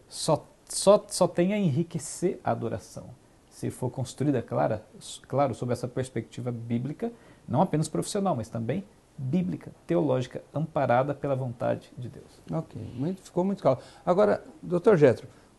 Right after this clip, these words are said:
Speaker 2: como músico agora, pastor Ge-, pastor, eh, Gilberto falou aqui que a supervisão, a direção deve ser dada pelo sacerdote.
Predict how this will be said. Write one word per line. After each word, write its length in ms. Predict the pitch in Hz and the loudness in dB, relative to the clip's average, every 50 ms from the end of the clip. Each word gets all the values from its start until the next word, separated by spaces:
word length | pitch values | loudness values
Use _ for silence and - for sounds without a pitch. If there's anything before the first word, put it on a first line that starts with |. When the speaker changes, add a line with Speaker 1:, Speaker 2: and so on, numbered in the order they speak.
| _ - | _ 2
Speaker 2:
como 240 | - 139 170 220 233 | 2 4 6 6 8
músico 440 | 208 190 185 180 156 165 156 - 190 | 12 12 12 12 12 8 4 0 2
agora, 480 | 175 160 156 147 147 147 160 165 - - - - - - _ _ _ _ _ _ _ _ _ _ _ - | 6 8 8 10 10 8 6 4 0 -6 -18 -20 -20 -20 _ _ _ _ _ _ _ _ _ _ _ -6
pastor 280 | 107 - - 131 117 | -6 0 4 4 6
Ge-, 280 | 113 123 135 139 - 131 | 8 8 8 8 6 6
pastor, 520 | - 139 127 - - 147 139 131 - - - - - - - | 4 4 6 10 12 12 12 12 8 4 -4 -16 -18 -8 0
eh, 440 | 127 123 120 117 117 113 107 - - - - 117 | 4 4 6 6 6 6 4 2 -2 -4 -4 2
Gilberto 460 | 107 127 110 107 135 139 147 147 - | 4 4 6 10 10 8 8 8 6
falou 300 | - 185 165 151 151 135 | 4 8 10 12 12 12
aqui 440 | 117 - - 135 139 180 220 226 - - - _ _ _ _ _ _ _ _ _ _ _ _ | 10 8 6 8 8 8 6 4 0 -8 -20 _ _ _ _ _ _ _ _ _ _ _ _
que 560 | - - 127 131 143 151 165 175 185 190 - - - - _ _ _ _ _ _ _ _ - _ - - _ _ _ _ _ _ - | -4 4 6 8 8 8 8 6 6 4 2 -2 -8 -16 _ _ _ _ _ _ _ _ -20 _ -20 -20 _ _ _ _ _ _ -2
a 180 | 120 120 110 | -2 0 0
supervisão, 1040 | 104 - - - 226 233 - 247 190 139 135 120 107 117 120 123 131 139 160 190 196 - - _ | -2 -6 -2 0 0 4 6 6 6 6 6 4 4 4 4 4 4 2 2 0 -4 -10 -12 _
a 60 | - 117 | -6 0
direção 760 | 107 120 147 175 175 - - - - 127 123 131 147 175 190 - - _ _ _ _ _ | 4 6 8 8 8 6 4 4 4 4 6 6 4 2 0 -4 -10 _ _ _ _ _
deve 160 | - 113 104 - | -8 -8 -4 -2
ser 140 | 117 110 | -2 0
dada 220 | 98 110 113 139 139 | 2 2 2 2 2
pelo 480 | 135 - - 139 147 160 98 208 190 - - | 0 2 6 6 8 8 8 6 2 0 -6
sacerdote. 840 | - - 131 113 - - 120 104 101 101 95 - - - - - | -6 -4 -4 -2 2 2 2 2 2 -2 -4 -4 -8 -12 -20 -20